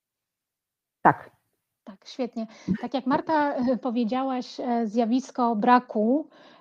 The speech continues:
Speaker 2: e, jest kluczowe dla naszych badań, e, i dlatego tak ważne jest, e, dla nas zrozumienie,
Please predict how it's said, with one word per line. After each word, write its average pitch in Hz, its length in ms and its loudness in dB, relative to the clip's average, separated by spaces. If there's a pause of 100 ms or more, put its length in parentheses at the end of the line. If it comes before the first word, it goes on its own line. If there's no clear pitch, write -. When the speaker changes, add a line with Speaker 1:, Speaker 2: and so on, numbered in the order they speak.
Speaker 2:
e, 233 160 6
jest 240 240 6
kluczowe 233 440 6
dla 220 120 4
naszych 214 300 2
badań, 214 480 4 (640)
e, 240 180 12
i 277 200 6
dlatego 269 640 12 (300)
tak 214 200 6
ważne 247 600 12
jest, 233 500 2
e, 240 340 4 (240)
dla 226 180 4
nas 247 440 4
zrozumienie, 247 960 10